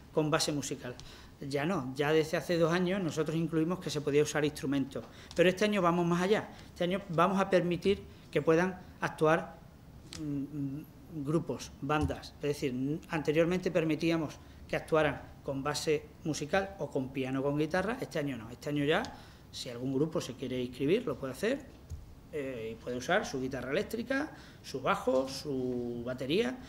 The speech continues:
puede usarlo. Creo que es una novedad importante porque ha sido una de las demandas que hemos tenido durante estos años.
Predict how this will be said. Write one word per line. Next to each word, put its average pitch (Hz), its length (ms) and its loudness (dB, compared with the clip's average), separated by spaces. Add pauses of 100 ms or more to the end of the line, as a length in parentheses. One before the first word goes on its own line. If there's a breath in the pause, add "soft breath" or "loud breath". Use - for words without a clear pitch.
(180 loud breath)
puede 135 180 0
usarlo. 120 320 -6 (240 loud breath)
Creo 156 140 0
que 165 60 2
es 185 80 6
una 170 160 6
novedad 160 240 4
importante 160 540 0
porque 175 380 -4 (380 loud breath)
ha 151 60 -2
sido 160 240 0
una 156 160 2
de 147 80 2
las 135 180 0
demandas 151 440 2
que 151 140 -2
hemos 143 140 0
tenido 147 320 0
durante 135 340 -4
estos - 200 -12
años. 110 260 -12